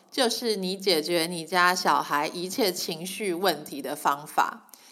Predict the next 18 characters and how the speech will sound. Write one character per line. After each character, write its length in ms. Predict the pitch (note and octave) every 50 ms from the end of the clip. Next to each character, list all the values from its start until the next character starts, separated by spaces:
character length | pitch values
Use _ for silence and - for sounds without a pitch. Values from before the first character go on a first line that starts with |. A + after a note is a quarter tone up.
| - _ _ _ -
你 200 | A#3 A#3+ A#3 A#3
一 80 | C#4
定 180 | C#4+ D#4 D4+ D4
要 280 | C#4+ C#4 C4 B3 A#3+ A3+
一 100 | C4 B3
直 220 | - G3+ G#3 G3+
练 340 | G3+ A3 G#3+ G3 F3+ F3 F3
习， 760 | F3+ - - - E3 D#3 D3+ D3+ D3 D3 D3 E3+ F#3+ - _ _ _ _ _ _ _ _
到 300 | - A3+ G#3 F#3+ E3+ D#3+
变 320 | D#3+ - - A3 G3+ F3+ F3
成 320 | - - E3+ C#3+ D3 E3
很 320 | E3+ G3+ E3+ C#3+ C3+ C#3+
自 240 | - - G3 F#3 E3
然 240 | D#3+ D#3 D#3 D#3 D#3+
为 240 | E3 D#3+ D#3 E3 F3
止。 420 | F#3+ - - E3+ D3+ - - - - _ - - - - - _ _ _ _ _ _ _ _ _ _ _ _ _ _ _ _ _ _
第 200 | - C#4 D4 C#4+
三， 600 | C#4 - C#4 A#3+ A#3 A3+ A3+ A3+ A3 A3+ B3+